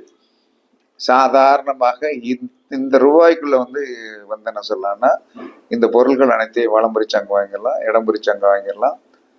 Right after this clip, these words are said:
ரெண்டு, ரெண்டு இது வாங்கிடலாம், தாமரை மோதிரம் வாங்கிடலாம். அதற்கடுத்து என்ன சொல்லலாம்னா, விநாயகர், வலம்புரி விநாயகர் வாங்கிடலாம்.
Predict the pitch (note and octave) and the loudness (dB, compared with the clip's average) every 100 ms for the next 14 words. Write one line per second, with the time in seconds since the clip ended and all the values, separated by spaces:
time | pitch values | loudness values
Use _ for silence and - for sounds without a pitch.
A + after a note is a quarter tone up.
0 | _ _ _ _ _ _ _ _ _ _ | _ _ _ _ _ _ _ _ _ _
1 | _ _ _ _ A#2+ B2+ A2+ A2 G#2+ A2+ | _ _ _ _ 0 2 4 4 2 0
2 | A2+ A2 G#2 G2+ G2+ G#2 B2+ E3+ _ _ | -2 0 0 0 -4 -2 -2 -2 _ _
3 | _ _ - - A#2 B2 B2 A#2 G#2+ G#2 | _ _ -20 -4 2 4 4 4 2 -2
4 | A2 A2 G#2 G2+ G2 G#2+ B2 C#3 _ _ | -2 -2 -2 -6 -12 -6 -4 -4 _ _
5 | _ _ _ _ _ _ _ _ _ _ | _ _ _ _ _ _ _ _ _ _
6 | _ G#2+ B2+ A#2+ A2+ - G#2 G#2 G#2 G2 | _ 2 2 2 0 -2 -8 -10 -10 -8
7 | G2 G2+ G#2 G#2 _ _ _ _ _ G#2+ | -8 -4 -6 -6 _ _ _ _ _ 0
8 | B2 B2 A2 G2+ G2 A2 A#2 A#2 A2 G#2 | 2 4 2 -2 0 0 0 -2 -4 -4
9 | G#2 G2+ G2 G2+ G2+ G2+ G#2 B2 | -6 -8 -10 -10 -10 -10 -2 -2